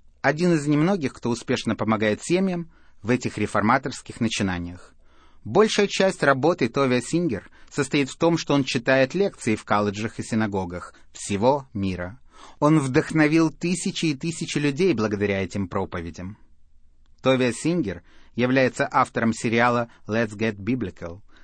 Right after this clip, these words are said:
Давайте углубимся в Библию. Рабай частый гость телевизионных и радиошоу. Голос на звуковой пленке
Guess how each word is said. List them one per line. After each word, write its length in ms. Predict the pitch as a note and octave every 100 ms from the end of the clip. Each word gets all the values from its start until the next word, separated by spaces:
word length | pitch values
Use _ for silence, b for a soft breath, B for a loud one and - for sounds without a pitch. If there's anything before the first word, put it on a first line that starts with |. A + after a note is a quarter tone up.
| -
Давайте 520 | G#2+ A#2 D3 C3+ C3
углубимся 760 | G2+ F#2 F#2 A2 B2+ C3 A2+ -
в 120 | G#2 F#2
Библию. 560 | G2+ E2+ F2 F2+ G2 - - - -
Рабай 380 | C3 C#3 F#3+
частый 380 | F3+ F3 E3+ -
гость 320 | B2+ A#2+ C3+
телевизионных 720 | - A2 G2+ G2+ G#2 A#2+ C#3 G#2
и 40 |
радиошоу. 760 | F#2+ F#2 A#2 B2 - F2+ G2 - - - - -
Голос 420 | B2 C#3+ A3 G#3+ -
на 140 | C#3+
звуковой 460 | C3+ C#3 C3+ B2 A2
пленке 600 | A2+ A2 A2 A2 C#3